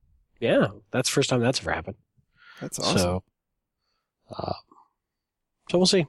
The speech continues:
Speaker 1: We'll see what comes of that. But otherwise, no, just, uh, just a big shout out to the organizers, volunteers, and sponsors of B-Sides Atlanta. Uh, it's a good event. Glad they did it. Good space. I enjoyed it.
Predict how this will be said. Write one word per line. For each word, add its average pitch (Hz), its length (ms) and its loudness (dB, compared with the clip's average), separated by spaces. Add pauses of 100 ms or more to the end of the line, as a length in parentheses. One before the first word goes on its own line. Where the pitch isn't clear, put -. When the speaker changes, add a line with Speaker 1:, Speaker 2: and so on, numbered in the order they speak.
Speaker 1:
We'll 139 100 -4
see 143 120 2
what 127 100 4
comes 127 180 2
of 120 60 4
that. 110 240 2
But 139 220 0 (440)
otherwise, 190 360 2
no, 208 160 2
just, 143 260 -10
uh, 143 380 -2 (100)
just 143 180 -18
a 135 40 -20
big 139 140 -10
shout 131 200 -6
out 127 160 -4
to 123 680 -8 (100)
the 120 140 -2
organizers, 117 580 0
volunteers, 110 680 -4
and 101 140 -8
sponsors 101 440 -6
of 95 100 -10
B-Sides 95 380 -4
Atlanta. 95 380 -2 (580)
Uh, - 220 -6
it's - 120 -4
a - 40 -6
good 98 120 0
event. 92 320 0 (260)
Glad 95 240 -2
they 95 80 0
did 90 160 0
it. 92 120 2 (320)
Good 110 160 0
space. - 640 2 (300)
I 98 80 -2
enjoyed 90 240 -2
it. 95 120 -4